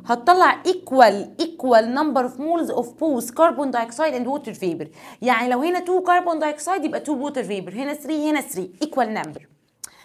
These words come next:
يعني انت يا هايدي من الاخر عايزه تمسكي كل اجابه وتشوفي مين مع الاحتراق هيطلع equal number من الكربون دايوكسيد and water vapor. بصوا صديقي الطالب، يعني عشان نكون فاهمين كده ونكون ما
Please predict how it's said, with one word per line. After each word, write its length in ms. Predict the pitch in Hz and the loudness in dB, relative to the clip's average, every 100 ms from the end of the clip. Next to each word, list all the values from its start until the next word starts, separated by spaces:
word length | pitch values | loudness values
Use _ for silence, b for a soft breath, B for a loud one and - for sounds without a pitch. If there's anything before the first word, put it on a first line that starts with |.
| B | B
يعني 260 | 233 220 220 | -4 -2 -4
انت 120 | 220 | -8
يا 60 | 226 | -10
هايدي 220 | 226 220 | -10 -10
من 60 | |
الاخر 260 | 190 226 226 | -8 -8 -8
عايزه 160 | 226 233 | -8 -8
تمسكي 360 | 233 240 233 | -8 -8 -10
كل 220 | 226 247 | -6 -2
اجابه 460 | 233 220 262 269 208 254 233 | -2 -2 -2 -2 -4 -10 -8
وتشوفي 480 | 254 254 294 262 262 | -6 -4 -4 -4 -2
مين 260 | 285 294 262 | -2 0 2
مع 180 | 294 | 2
الاحتراق 480 | 247 - - 294 294 | 2 -2 4 4 4
هيطلع 500 | 226 233 302 240 226 | 0 0 2 2 0
equal 340 | 349 359 311 330 403 | -4 0 2 6 8
number 320 | 403 247 196 | 8 6 0
من 120 | 226 | -6
الكربون 420 | 220 339 359 381 | 6 10 10 8
دايوكسيد 520 | 381 392 392 403 403 403 | 8 8 8 6 6 2
and 200 | 311 262 | -2 -2
water 320 | 277 233 165 | -2 -4 -6
vapor. 260 | 160 143 - _ _ _ - _ _ _ _ _ _ _ _ _ _ | -8 -8 -18 _ _ _ -20 _ _ _ _ _ _ _ _ _ _
بصوا 240 | - 392 403 | -4 -2 0
صديقي 340 | 277 226 302 | -2 -2 -4
الطالب، 480 | 302 165 151 139 - _ _ _ _ _ _ _ 254 | -4 -4 -4 -6 -14 _ _ _ _ _ _ _ -4
يعني 140 | 226 | -2
عشان 200 | 202 262 | -2 -4
نكون 200 | 277 359 | -4 -2
فاهمين 320 | 330 269 302 | 0 0 0
كده 200 | 302 311 | 0 0
ونكون 400 | 247 226 285 285 | -2 -4 -4 -2
ما 300 | 254 214 180 | -2 -4 -6